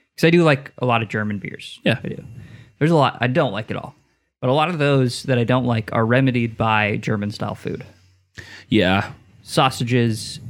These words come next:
Speaker 1: and pretzels, cheese and stuff like that. Um, the, it, they pair well, so it's a bit of a better experience.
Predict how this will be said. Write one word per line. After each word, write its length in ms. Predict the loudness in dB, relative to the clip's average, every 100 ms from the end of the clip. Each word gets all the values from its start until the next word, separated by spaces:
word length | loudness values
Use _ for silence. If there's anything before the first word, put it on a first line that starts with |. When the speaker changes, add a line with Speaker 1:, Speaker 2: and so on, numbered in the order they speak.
| -6
Speaker 1:
and 840 | -4 -4 -4 -4 -4 -4 -8 -4
pretzels, 760 | -2 0 0 -2 -2 -6 -10 -16 -18 _
cheese 880 | -2 2 4 4 2 0 -2 -6 -10
and 280 | -16 -16 -14
stuff 260 | -4 -4 -2
like 220 | -4 -4
that. 400 | -2 -2 -2 -6
Um, 460 | -4 -2 -4 -6 -10 _ _ _ _ _
the, 440 | -2 2 2 -2 -10 _ _ _ _ _ _ _ _ _ _ _ _ _ -8
it, 280 | -6 -6 _
they 160 | -2 -2
pair 340 | 0 2 2
well, 320 | 2 2 0 -2
so 280 | -4 -8 -6 -6
it's 200 | -4 -6
a 80 | -8 _ -2
bit 120 | 0
of 100 | 0
a 60 | -2
better 280 | -2 -2 -4
experience. 760 | -8 -10 -8 -8 -10 -12 -10